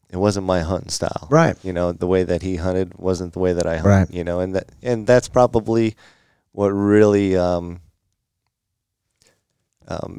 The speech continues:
Speaker 1: made my S J numbers low,
Speaker 2: Mm-hmm.
Speaker 1: right? I mean, I, I coulda went out there and, and I coulda shot ducks,
Speaker 2: Yeah.
Speaker 1: right? But they weren't the ducks that I wanted to shoot.
Speaker 2: Right.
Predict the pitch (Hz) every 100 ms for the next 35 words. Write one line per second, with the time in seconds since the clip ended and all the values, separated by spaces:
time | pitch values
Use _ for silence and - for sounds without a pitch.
0 | 92 95 92 87 90 85 80 80 - 92
1 | 92 - 92 85 82 80 87 _ - 101
2 | 92 80 78 90 78 - 101 _ 131 120
3 | 101 101 - _ _ _ _ - 104 95
4 | 113 - - 120 - 95 90 92 92 98
5 | - 85 82 82 - - - - 87 95
6 | 92 76 - 95 - 90 104 85 - -
7 | - 110 82 95 - 87 - _ _ _
8 | _ 95 85 95 104 95 90 87 87 -
9 | 85 87 87 87 82 78 - 95 85 -
10 | 98 95